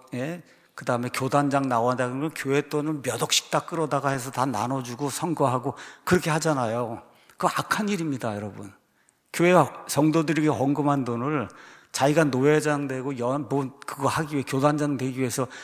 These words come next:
수억 원씩 가져다가 해서 다, 예, 거기 참여하는 총대 대표들한테 나눠주고 하는 일들,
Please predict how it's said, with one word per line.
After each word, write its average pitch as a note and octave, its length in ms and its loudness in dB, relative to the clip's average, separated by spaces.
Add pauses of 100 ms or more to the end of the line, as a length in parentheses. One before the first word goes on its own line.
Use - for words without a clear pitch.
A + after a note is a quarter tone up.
수억 E3+ 520 6
원씩 C#3 320 2
가져다가 B2+ 500 0 (340)
해서 C#3+ 160 -4
다, C3+ 220 2 (500)
예, C3 120 -2
거기 C3 320 0
참여하는 C3+ 500 2
총대 D3+ 400 0
대표들한테 B2 720 -2
나눠주고 A#2+ 500 -4
하는 B2+ 260 0
일들, A2+ 680 -6